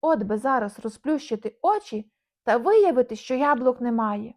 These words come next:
Але ваза стояла на тому самому видному місці. До кінця сніданку яблук почало меншати.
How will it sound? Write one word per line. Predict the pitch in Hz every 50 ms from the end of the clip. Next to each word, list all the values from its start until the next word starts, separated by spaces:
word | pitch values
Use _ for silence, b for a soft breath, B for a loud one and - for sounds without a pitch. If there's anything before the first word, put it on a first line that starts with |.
| _ _ _ _ _ _ _ _ _ _ _ _ _ _ _ _ _
Але | 208 208 190 196 190
ваза | 196 196 190 196 220 214 277 285
стояла | 277 - - 226 214 208 208 226 254 277
на | 277 277 269
тому | 269 247 240 240 247
самому | 247 - 254 240 254 269 294 302 320 339 302
видному | 262 269 247 220 269 294 302 339 370
місці. | 415 508 494 359 - 480 480 494 - - 494 494 494 494 494 480 480 466 466 466 466 453 453 932 932 932 - - 906 - 208
До | 214
кінця | 214 - 226 220 208 - 247 233 240
сніданку | 226 - - 202 196 185 208 214 247 311 359 359 359 - - 294 294
яблук | 262 220 196 185 220 262 262 302 320 311 320 -
почало | 208 202 - 202 196 208 226 233
меншати. | 220 214 202 196 190 202 208 196 220 214 _ - 226